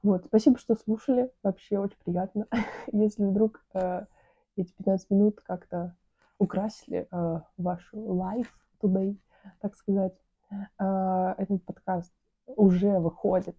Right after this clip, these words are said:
э, на Ютубе, в SoundCloud, в Apple Podcast, на Apple Music. <laughs> Ой, не на Apple Music, на Apple Podcast. Опять ошибка. Apple Podcast, Яндекс.Музыка,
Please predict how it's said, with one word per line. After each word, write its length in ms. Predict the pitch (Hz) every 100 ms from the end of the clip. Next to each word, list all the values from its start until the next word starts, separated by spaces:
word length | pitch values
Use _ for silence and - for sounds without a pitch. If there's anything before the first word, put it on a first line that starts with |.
| - -
э, 60 | 180
на 340 | 180 180 180
Ютубе, 480 | 180 175 240 208 202
в 200 | _ -
SoundCloud, 960 | 180 180 - 196 196 202 196 175 175 - _ _ _ - _ -
в 340 | 175 165 - -
Apple 300 | 196 226 214
Podcast, 540 | 202 - 165 160 - - -
на 340 | 180 170 165 _
Apple 300 | 185 233 262
Music. 580 | 233 220 214 208 202 302
<laughs> 1200 | 269 247 - - - _ _ _ _ _ _ _ -
Ой, 140 | 196
не 280 | 190 196 202
на 140 | 208
Apple 240 | 196 196 190
Music, 160 | -
на 80 | 196
Apple 180 | 202 208
Podcast. 380 | 185 - 185 - _
Опять 280 | 185 180 196
ошибка. 300 | - - - - - -
Apple 260 | 202 208 208
Podcast, 340 | 202 220 240
Яндекс.Музыка, 920 | 214 208 208 202 - 208 233 226 -